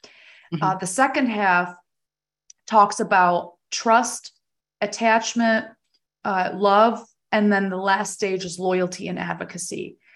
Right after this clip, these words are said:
Speaker 2: And that one's really focused, that last half of, of the stages is focused around brand intimacy,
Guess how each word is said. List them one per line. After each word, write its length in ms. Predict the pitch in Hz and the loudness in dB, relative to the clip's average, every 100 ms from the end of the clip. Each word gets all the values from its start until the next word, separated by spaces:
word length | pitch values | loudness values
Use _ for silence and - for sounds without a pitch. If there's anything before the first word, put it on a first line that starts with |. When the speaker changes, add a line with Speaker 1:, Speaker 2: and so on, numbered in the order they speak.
| _ - | _ -4
Speaker 2:
And 200 | 202 196 | -2 4
that 240 | 214 226 | 4 4
one's 260 | 220 196 180 | 2 -2 -6
really 260 | 196 196 | -6 -8
focused, 520 | 190 196 190 196 - | -6 -6 -6 -8 -10
that 220 | 202 196 202 | -10 -8 -4
last 380 | 196 202 196 | 0 0 -2
half 420 | - 202 190 185 190 | -6 -2 -2 -2 -6
of, 140 | 165 | -14
of 160 | 185 - | -16 -12
the 80 | 180 | -12
stages 480 | - 190 190 185 | -8 -8 -8 -10
is 140 | 180 - | -12 -14
focused 400 | 196 190 175 202 | -10 -10 -10 -10
around 380 | 185 180 175 - | -6 -4 -6 -8
brand 380 | 190 196 180 | -6 -4 -4
intimacy, 760 | 180 175 - 185 190 - 165 | -4 -8 -8 -10 -10 -8 -10